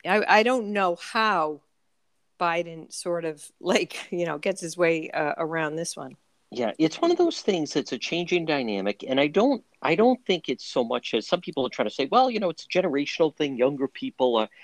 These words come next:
Speaker 2: I don't think it's that. Donna Perry, what also is coming back here is, let's, uh, you know, and you're hearing this now, and you,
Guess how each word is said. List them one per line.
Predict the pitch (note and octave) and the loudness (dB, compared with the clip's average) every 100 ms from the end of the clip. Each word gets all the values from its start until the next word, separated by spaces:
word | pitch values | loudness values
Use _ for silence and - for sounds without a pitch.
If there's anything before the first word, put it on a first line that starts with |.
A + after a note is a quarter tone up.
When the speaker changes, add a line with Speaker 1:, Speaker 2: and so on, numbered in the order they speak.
| - - _ - | -20 -20 _ -6
Speaker 2:
I | B3+ | 0
don't | F4 - | 0 0
think | - | -4
it's | D3 | 0
that. | - D3 - _ - | 4 4 2 _ 2
Donna | D#3+ E3+ | 2 2
Perry, | F3 D3 | 0 -2
what | A#2+ F#3+ | -4 -4
also | D4+ - B3 | -6 -4 -4
is | - | -4
coming | F#3 E3 | -6 -4
back | F3 A3+ - | -2 -4 -4
here | B2+ G2+ F2+ | -2 -2 -2
is, | B2+ - - _ _ _ | -4 -8 -20 _ _ _
let's, | E3+ - | -6 -6
uh, | - C#3 | -8 -10
you | - D#3+ | -2 2
know, | C#3+ | 4
and | D3 D3+ | 2 2
you're | D3 | 2
hearing | F3+ A#3 D#4 G3+ | 4 4 4 -2
this | - G#2+ | -4 -4
now, | F#2+ A#2+ | 0 0
and | B2+ B2 | 0 -4
you, | C3+ | -6